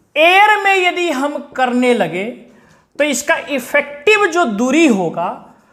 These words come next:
root under epsilon r into r। देखो, इसके स्थान पर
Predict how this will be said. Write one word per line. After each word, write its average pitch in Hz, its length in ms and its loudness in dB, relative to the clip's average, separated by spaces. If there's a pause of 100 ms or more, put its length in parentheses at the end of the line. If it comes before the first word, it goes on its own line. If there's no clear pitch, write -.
(380)
root 302 320 4
under 294 420 0 (140)
epsilon 214 460 -4 (140)
r 170 180 -6 (720)
into 294 440 -2
r। 311 140 2 (1800)
देखो, 147 400 -2 (360)
इसके 285 480 0
स्थान 185 440 -4
पर - 460 -8